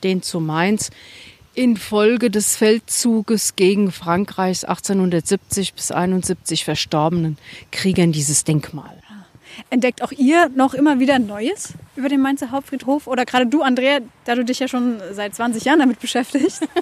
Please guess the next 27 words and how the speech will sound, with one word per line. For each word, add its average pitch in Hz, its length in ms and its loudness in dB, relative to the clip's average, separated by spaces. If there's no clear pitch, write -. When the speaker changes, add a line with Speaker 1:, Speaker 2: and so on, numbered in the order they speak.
Speaker 1:
Ja, 185 200 2
ich - 220 -6
entdecke 190 380 -4
auch 170 140 -4
immer 165 360 -6
noch 165 140 -10
mal 170 160 -6
was 170 160 -2
Neues. 156 260 -4
Ich 170 100 -8
habe 247 200 0
auch 277 100 -2
mal 247 300 2
so 226 120 0
hin 254 140 4
und 233 160 -2
wieder 254 300 0
eine 226 140 4
Führung 262 440 2
von 226 460 0
irgendwem 208 420 2
anders 311 400 0
mit 294 160 -2
über 262 160 -2
den 262 100 2
Friedhof 254 580 -4
gemacht, 240 340 -6